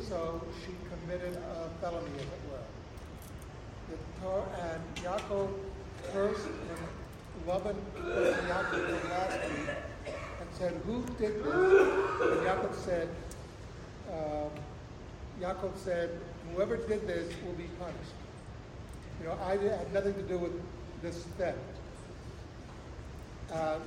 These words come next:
so what, what the Torah is also pointing out is something very important here. That Rachel, what Rachel wanted to do was the right thing. She wanted her father not to be an Oved Avodah Zarah, an idol worshiper. But she went about it in the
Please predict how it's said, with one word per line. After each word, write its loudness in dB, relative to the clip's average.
so 0
what, -2
what -6
the -10
Torah 2
is -4
also 2
pointing -2
out -2
is -6
something -4
very 2
important -4
here. -8
That -2
Rachel, -2
what 2
Rachel 0
wanted -2
to -2
do 0
was -6
the -4
right 0
thing. -4
She -8
wanted 0
her 2
father 0
not -2
to -6
be -2
an -6
Oved 2
Avodah 0
Zarah, 0
an -4
idol -2
worshiper. -8
But 0
she -6
went 2
about 2
it -4
in -6
the -6